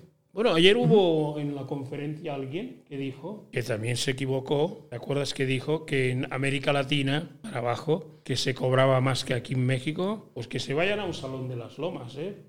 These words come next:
Speaker 2: <laughs>
Speaker 1: Van a, van a ver, ¿eh? Van a ver, ¿eh?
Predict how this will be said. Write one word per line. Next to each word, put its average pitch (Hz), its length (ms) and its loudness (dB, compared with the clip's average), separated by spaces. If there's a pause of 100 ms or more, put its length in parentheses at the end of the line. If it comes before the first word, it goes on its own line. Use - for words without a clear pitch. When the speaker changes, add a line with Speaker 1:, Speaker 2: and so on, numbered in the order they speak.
(140)
Speaker 2:
<laughs> 160 480 10 (200)
Speaker 1:
Van 123 220 -6
a, 131 80 -6
van 135 220 -4
a 127 60 -4
ver, 139 260 0
¿eh? 175 120 -4 (300)
Van 123 100 -6
a 123 80 -2
ver, 131 220 0
¿eh? 147 140 -2